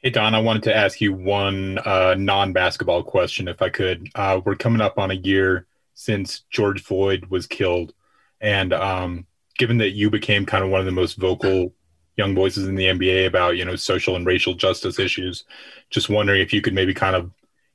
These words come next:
you know, reflect on what we've seen over the past year, if you feel like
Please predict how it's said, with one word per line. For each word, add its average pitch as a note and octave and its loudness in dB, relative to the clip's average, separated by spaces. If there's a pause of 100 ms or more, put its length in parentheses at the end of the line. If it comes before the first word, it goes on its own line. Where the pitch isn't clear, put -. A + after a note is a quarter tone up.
(100)
you F#2 -6
know, F2 -4
reflect F#2 -2
on F#2 0 (200)
what G2+ -2
we've G2 -2
seen G#2 2
over F#2+ 2
the G2 4
past G2+ 0
year, G2 4
if F#2 0
you F#2+ -2
feel F#2+ 2
like F2+ 0